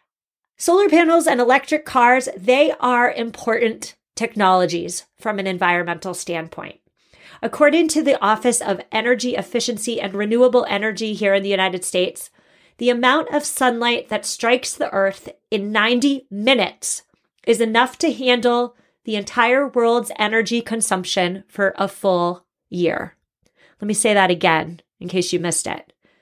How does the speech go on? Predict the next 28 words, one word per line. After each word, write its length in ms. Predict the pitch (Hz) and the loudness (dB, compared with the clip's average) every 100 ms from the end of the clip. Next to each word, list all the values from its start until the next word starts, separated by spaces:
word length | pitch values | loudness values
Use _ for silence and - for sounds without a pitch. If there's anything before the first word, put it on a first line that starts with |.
| _ _ _ _ _ | _ _ _ _ _
The 140 | - 240 | -4 -2
amount 360 | 240 269 320 | 2 4 4
of 120 | 359 311 | 2 2
sunlight 440 | 311 269 277 277 | 0 2 2 0
that 140 | 202 | -4
strikes 380 | - 277 277 - | -4 -2 -2 -2
the 160 | 294 - | -6 -2
earth 260 | 233 233 - | -2 -2 -4
in 220 | 226 214 | -8 -2
just 420 | 277 320 311 - | 2 2 0 -6
ninety 460 | 254 294 302 285 294 | -2 0 2 0 0
minutes 400 | 254 247 247 - | 0 0 -2 -2
is 160 | 247 247 | 0 2
enough 440 | 233 247 311 311 | 2 2 2 2
to 120 | 339 247 | -2 -2
handle 400 | 247 262 254 247 | -2 -2 0 0
the 140 | 233 | -2
entire 500 | 220 - 254 262 285 | -6 -4 0 2 2
world's 480 | 220 240 240 233 - - | 0 0 0 -2 -4 -4
energy 460 | 226 233 220 247 | 0 0 0 -2
consumption 580 | 226 233 208 190 - 190 | -4 -4 -4 -4 -6 -6
for 140 | 202 | -2
a 80 | 185 | -2
full 280 | 185 202 185 | 0 0 0
year. 440 | 175 165 - - _ _ _ _ _ - | -2 -4 -6 -8 _ _ _ _ _ -6
So 140 | 262 | -4
solar 400 | - 330 415 415 | 0 2 2 2
panels, 680 | 262 339 294 202 185 - | 2 4 4 0 -6 -10